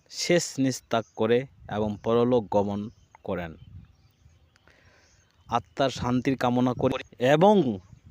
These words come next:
ওনার যে কলিগ রয়েছে, সহকর্মী রয়েছে, ওনারাও সবাই দুঃখ প্রকাশ করেছে এবং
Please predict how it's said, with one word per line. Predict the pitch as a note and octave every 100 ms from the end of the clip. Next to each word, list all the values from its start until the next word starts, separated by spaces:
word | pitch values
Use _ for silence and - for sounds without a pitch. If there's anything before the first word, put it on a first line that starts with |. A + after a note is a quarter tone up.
| - _ - -
ওনার | C#3+ E3+ F#3 E3+
যে | D#3+ C3
কলিগ | - D#3 F#3 E3
রয়েছে, | B2+ A2+ - - G2 -
সহকর্মী | - - B2 C#3+ C#3 C#3 C3+ A#2+
রয়েছে, | G#2+ G2+ - F#2+ F#2 _ _ _ _ -
ওনারাও | B2 C3+ C#3 C3+
সবাই | - B2+ A#2+ C3 C3 B2+ - _ _ _ _
দুঃখ | G#2 G#2 B2+ - C3
প্রকাশ | C3 B2 C3 -
করেছে | C3+ C3 - D3
এবং | A#2+ G#2 G2+ G2